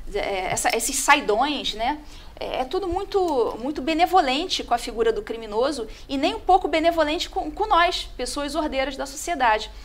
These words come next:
Então, o Poder Legislativo tem, tem como mexer um pouco nisso, é, endurecer um pouco essas leis que são, que são muito, muito brandas.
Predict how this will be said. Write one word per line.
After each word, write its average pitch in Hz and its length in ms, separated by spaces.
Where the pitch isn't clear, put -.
Então, 262 160
o 277 40
Poder 277 220
Legislativo 277 640
tem, 254 480
tem 254 140
como 269 260
mexer 269 340
um 247 80
pouco 240 240
nisso, 233 580
é, 196 280
endurecer 269 500
um 311 60
pouco 254 240
essas 208 240
leis 220 220
que - 80
são, 208 220
que - 80
são 214 260
muito, 214 500
muito 220 200
brandas. 247 640